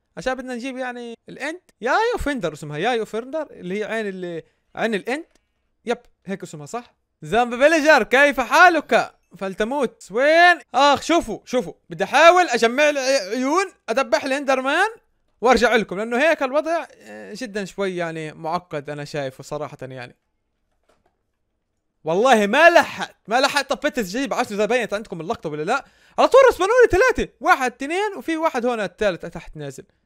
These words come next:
فتعالوا لي يا اصدقائي المصدقين انتو. يا عمي ليه ما عملت ريبورت؟ والله ما في عليه فاير السيف. ما في فاير، ما في فاير. لا تش-، خذ لك شرد ثاني. تعال، تعال، تعال، تعال.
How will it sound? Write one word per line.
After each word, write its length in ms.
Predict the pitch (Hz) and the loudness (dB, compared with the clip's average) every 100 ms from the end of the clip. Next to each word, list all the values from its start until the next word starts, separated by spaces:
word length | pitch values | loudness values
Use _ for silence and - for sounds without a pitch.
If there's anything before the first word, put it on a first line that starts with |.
| _ _ _ _ | _ _ _ _
فتعالوا 540 | - 175 185 156 208 202 | -4 -4 -2 -4 -4 -2
لي 80 | |
يا 120 | 165 160 | -2 -6
اصدقائي 380 | 156 156 185 | -8 -8 -8
المصدقين 880 | 156 151 165 147 147 156 160 214 269 | -8 -12 -14 -14 -12 -12 -10 -10 -10
انتو. 320 | 214 208 349 381 _ _ _ _ _ _ | -12 -12 -14 -16 _ _ _ _ _ _
يا 60 | 143 | -12
عمي 140 | 196 | -8
ليه 120 | 233 392 | -4 -4
ما 180 | 359 294 | -4 -6
عملت 220 | 247 196 | -8 -10
ريبورت؟ 380 | 196 185 165 - | -10 -6 -6 0
والله 180 | 294 359 | 0 2
ما 100 | 339 | -2
في 120 | 269 | -2
عليه 180 | 214 220 | -2 -2
فاير 280 | - 208 170 | -2 -4 -4
السيف. 320 | - 170 143 _ _ _ _ _ _ _ _ _ _ | -8 -10 -10 _ _ _ _ _ _ _ _ _ _
ما 120 | 294 | -4
في 180 | 349 294 | -2 -4
فاير، 280 | - 214 151 | -2 -2 -2
ما 120 | 262 | -6
في 120 | 320 | -6
فاير. 260 | - 180 143 _ | -4 -4 -6 _
لا 100 | 247 | -4
تش-، 220 | 339 - - _ _ _ _ _ _ | -4 -6 -16 _ _ _ _ _ _
خذ 180 | 185 156 | -12 -8
لك 140 | 156 - | -10 -6
شرد 280 | 202 165 139 - | -6 -6 -8 -6
ثاني. 280 | 156 143 _ _ _ _ _ _ _ _ | -6 -6 _ _ _ _ _ _ _ _
تعال، 220 | 175 160 | -2 -2
تعال، 240 | - 147 135 | -2 -4 -4
تعال، 240 | 131 127 | -6 -6
تعال. 220 | 135 127 | -6 -8